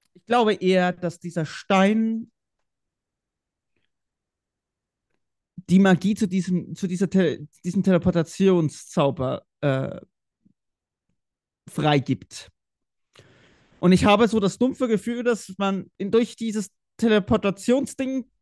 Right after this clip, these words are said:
steigen muss, um einen Sch-, Art Schlüssel zu finden, der in dem Sockel eingelassen werden muss oder unter dem Sockel. Das ist meine Theorie dahinter.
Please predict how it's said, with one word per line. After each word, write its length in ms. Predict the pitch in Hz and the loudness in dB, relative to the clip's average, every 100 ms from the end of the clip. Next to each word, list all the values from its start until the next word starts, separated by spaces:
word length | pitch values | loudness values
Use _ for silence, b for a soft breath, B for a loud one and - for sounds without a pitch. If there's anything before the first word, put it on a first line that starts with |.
| _ | _
steigen 440 | - 254 247 247 240 | -4 2 2 2 0
muss, 360 | 240 254 - - _ | 0 -2 -6 -14 _
um 260 | 214 226 - | 0 0 -2
einen 280 | 196 196 196 | -2 0 -2
Sch-, 360 | - - - - _ _ _ _ _ _ _ _ _ _ _ | -4 -8 -14 -20 _ _ _ _ _ _ _ _ _ _ _
Art 200 | 170 170 - | 0 0 0
Schlüssel 360 | 214 202 277 | -4 -2 -4
zu 120 | - | -4
finden, 600 | 247 302 285 277 302 247 - - | -4 -4 -4 -4 -4 -6 -10 -6
der 440 | 226 240 226 - | -2 0 -2 -4
in 140 | 196 214 | -6 -2
dem 180 | 220 185 | -2 -2
Sockel 720 | 147 190 196 214 170 147 - _ | 2 2 4 4 6 4 0 _
eingelassen 1000 | 147 139 139 143 - _ 151 139 135 135 | -6 -4 -4 -6 -8 _ -4 -4 -2 -2
werden 280 | 131 131 123 | 0 0 2
muss 220 | 127 127 | 0 0
oder 240 | 139 139 | -2 -2
unter 220 | - 147 139 | -2 -2 -2
dem 160 | 131 | -2
Sockel. 360 | 135 127 135 127 b b b b b b _ _ _ _ _ _ _ _ _ _ _ _ _ _ _ _ _ _ _ _ _ _ _ _ | -2 -2 -2 -4 b b b b b b _ _ _ _ _ _ _ _ _ _ _ _ _ _ _ _ _ _ _ _ _ _ _ _
Das 260 | 208 208 - | 0 0 0
ist 280 | 220 - 196 | 0 2 4
meine 260 | 190 156 | 6 6
Theorie 360 | 135 143 131 131 | 2 2 2 0
dahinter. 460 | 123 131 123 123 | -2 -4 -4 -8